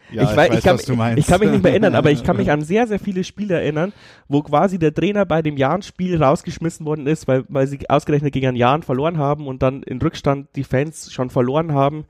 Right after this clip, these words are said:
Speaker 1: Ja,
Speaker 2: die
Speaker 1: ja.
Speaker 2: Auswärtsfans dann in unserem Stadion gepfiffen haben, die eigene Mannschaft ausgepfiffen haben. Das ist mir beim Jahn, glaub ich, seit zweitausendvierzehn oder so nicht mehr passiert, dass die eigenen Fans pfeifen.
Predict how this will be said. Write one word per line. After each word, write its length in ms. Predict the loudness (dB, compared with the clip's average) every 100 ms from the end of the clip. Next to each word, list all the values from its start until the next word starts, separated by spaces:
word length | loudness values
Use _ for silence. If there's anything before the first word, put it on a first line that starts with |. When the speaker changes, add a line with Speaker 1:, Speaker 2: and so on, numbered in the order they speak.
| -8
Speaker 1:
Ja, 220 | -6 -4
Speaker 2:
die 140 | 2
Speaker 1:
ja. 120 | 4
Speaker 2:
Auswärtsfans 540 | 4 2 0 -2 -2 0
dann 160 | -2
in 160 | 0 -2
unserem 240 | -2 -4
Stadion 420 | 0 0 2 0 -2
gepfiffen 440 | -6 -6 -8 -4
haben, 180 | -2 -2
die 100 | -2
eigene 240 | -2 -4
Mannschaft 340 | -8 -8 -10 -8
ausgepfiffen 460 | -8 -10 -14 -4
haben. 180 | -4 -4 -10 -20 -20
Das 160 | -12 -6
ist 160 | -4
mir 240 | 2 2 2 _ _ _
beim 200 | 2 2
Jahn, 300 | 4 2 2
glaub 220 | 2 0 0
ich, 160 | -4
seit 400 | 0 2 2 0 -16 -18 -20
zweitausendvierzehn 1300 | -12 -8 -6 -8 -14 -20 -20 -20 -4 -2 0 0 2
oder 180 | 2 2
so 100 | 2
nicht 160 | -2
mehr 80 | 0
passiert, 420 | 2 2 0 0
dass 240 | 0 -2 -8
die 220 | -8 0
eigenen 320 | 0 0 -2
Fans 280 | -2 -4 -4
pfeifen. 420 | -6 -4 -4 -8